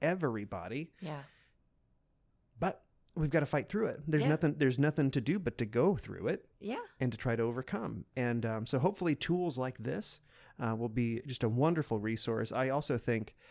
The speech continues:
Speaker 1: uh, opportunities like the business networking lunch that the, uh, that the chamber does once a month,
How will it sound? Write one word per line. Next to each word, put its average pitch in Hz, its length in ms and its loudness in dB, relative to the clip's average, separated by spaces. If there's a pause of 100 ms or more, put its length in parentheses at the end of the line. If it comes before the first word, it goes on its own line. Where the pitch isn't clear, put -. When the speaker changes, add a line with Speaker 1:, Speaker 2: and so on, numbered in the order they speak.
(180)
Speaker 1:
uh, 107 280 0
opportunities 117 640 0
like 110 160 -2
the 107 80 0
business 110 380 0
networking 120 480 0
lunch 117 340 -2
that 110 180 -4
the, 104 260 -2
uh, 104 300 -6
that 107 180 -10
the 110 60 -10
chamber 120 320 2
does 113 340 0
once 117 180 0
a 117 40 -2
month, 113 320 0